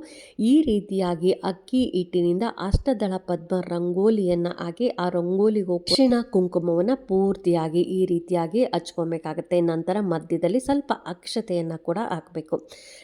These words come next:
ನಂತರ ನೀವು ಒಂದು ಬೆಳ್ಳಿ ತಟ್ಟೆ ಅಥವಾ ತಾಮ್ರದ ತಟ್ಟೆ ಅಥವಾ ಹಿತ್ತಾಳೆ ತಟ್ಟೆ, ಈ ಮೂರು ತಟ್ಟೆಯಲ್ಲಿ ಯಾವ ತಟ್ಟೆ ಆದ್ರೂ ಪರವಾಗಿಲ್ಲ,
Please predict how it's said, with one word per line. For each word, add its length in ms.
ನಂತರ 440
ನೀವು 360
ಒಂದು 220
ಬೆಳ್ಳಿ 400
ತಟ್ಟೆ 360
ಅಥವಾ 240
ತಾಮ್ರದ 560
ತಟ್ಟೆ 340
ಅಥವಾ 340
ಹಿತ್ತಾಳೆ 460
ತಟ್ಟೆ, 260
ಈ 160
ಮೂರು 400
ತಟ್ಟೆಯಲ್ಲಿ 460
ಯಾವ 280
ತಟ್ಟೆ 320
ಆದ್ರೂ 300
ಪರವಾಗಿಲ್ಲ, 440